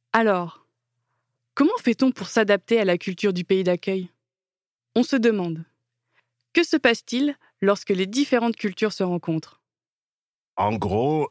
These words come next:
Speaker 2: euh, je suis arrivé au Manitoba, euh, parce qu'à un moment donné de ma vie, j'ai rencontré celle qui aujourd'hui est, euh, ma femme.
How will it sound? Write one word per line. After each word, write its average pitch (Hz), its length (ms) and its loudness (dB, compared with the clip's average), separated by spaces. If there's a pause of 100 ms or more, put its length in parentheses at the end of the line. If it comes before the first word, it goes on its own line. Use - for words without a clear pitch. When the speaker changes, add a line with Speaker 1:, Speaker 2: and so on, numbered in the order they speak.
Speaker 2:
euh, 98 280 0
je 90 140 -2
suis 104 240 -6
arrivé 95 420 -2
au 95 100 -2
Manitoba, 90 880 -4 (600)
euh, 87 280 -2 (100)
parce - 240 -6
qu'à 92 180 -4
un 98 60 -2
moment 101 340 -2
donné 90 340 -2
de 87 100 -4
ma 82 260 -4
vie, 117 340 -4
j'ai 101 140 -4
rencontré 87 720 -4
celle 117 320 -6
qui 120 220 -6
aujourd'hui 92 800 -4
est, 78 440 -4
euh, 73 460 -6
ma 90 180 -4
femme. 71 480 -6